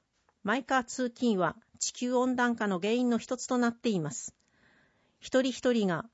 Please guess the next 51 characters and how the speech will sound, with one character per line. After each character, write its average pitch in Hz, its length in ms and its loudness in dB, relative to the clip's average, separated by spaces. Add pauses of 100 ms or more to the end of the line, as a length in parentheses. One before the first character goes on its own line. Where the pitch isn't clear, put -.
(220)
マ 202 160 4
イ 247 80 0
カ 254 160 0
ー 240 40 0
通 254 240 -4
勤 233 260 0
か 185 120 0
ら 170 240 -4
電 240 160 2
車 226 180 -2
や 196 120 -2
バ 196 100 -4
ス、 - 260 -8 (240)
自 175 120 -6
転 240 200 2
車、 - 280 -2 (140)
徒 226 100 -2
歩 269 120 -2
な 247 120 2
ど 208 120 -2
で 170 240 -2
通 254 220 -2
勤 262 200 0
す 240 140 -2
る 247 120 0
こ 247 100 -4
と 240 120 0
に 233 100 4
よ 214 80 2
っ 190 40 -6
て、 - 280 -4 (400)
使 - 280 2
う 247 80 2
燃 240 260 2
料 247 180 2
の 233 140 2
量 214 220 2
や 170 200 -2 (120)
排 233 220 -2
出 - 200 -6
ガ 247 100 0
ス - 140 -4
の 233 120 2
量 220 180 2
を 165 220 0
少 - 200 -6
な 247 120 2
く - 80 -8
す - 160 -4
る 208 100 -4
と 160 220 -4